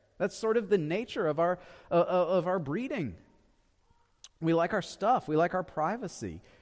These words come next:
The call to hospitality is to open it all up to one another,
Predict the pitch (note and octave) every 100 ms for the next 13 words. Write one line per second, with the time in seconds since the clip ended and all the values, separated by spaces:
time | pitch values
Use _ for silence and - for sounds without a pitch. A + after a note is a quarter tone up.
0 | _ _ _ - F3 - - A#3+ D4 A#3+
1 | G3+ F#3+ - D#3+ - E3 D#3+ C3+ C3 D3
2 | C#3+ - - - - F#3+ F#3 D3+ - C3+
3 | C3+ A#2+ G#2+ - - G#2 G#2+ F#2+ D#2 -
4 | F3